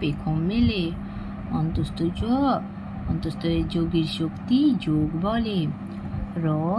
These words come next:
রয়ে রাজহাঁসটির গলা সরু। ল, লয়ে লাঠির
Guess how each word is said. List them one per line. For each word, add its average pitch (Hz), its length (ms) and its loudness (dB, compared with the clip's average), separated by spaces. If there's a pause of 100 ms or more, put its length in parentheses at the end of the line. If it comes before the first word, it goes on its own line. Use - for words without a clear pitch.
(380)
রয়ে 160 240 0
রাজহাঁসটির 170 1040 0
গলা 160 280 0
সরু। 233 440 2 (920)
ল, 175 120 4 (720)
লয়ে 160 260 0
লাঠির 160 420 0